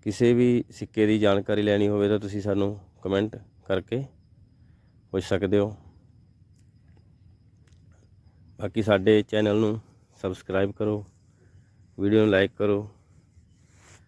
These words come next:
ਤੇ ਸ਼ੇਅਰ ਕਰੋ। ਮਿੰਟ ਮਾਰਕ ਦੀ ਜਾਣਕਾਰੀ ਜੇ ਕਿਸੇ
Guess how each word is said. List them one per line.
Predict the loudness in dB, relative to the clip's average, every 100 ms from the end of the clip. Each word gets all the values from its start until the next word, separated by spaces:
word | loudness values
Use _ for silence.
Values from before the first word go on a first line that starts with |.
| _ _ _ _ _ _
ਤੇ | -8
ਸ਼ੇਅਰ | 0 0 0
ਕਰੋ। | -2 -6 -8 _ _ _ _ _ _ -20 -20 _ -20 _ _ _ _ _ -2
ਮਿੰਟ | 0 0
ਮਾਰਕ | 2 2 0 -2
ਦੀ | -2
ਜਾਣਕਾਰੀ | 2 0 0 -2 0
ਜੇ | 2 0
ਕਿਸੇ | 0 0 0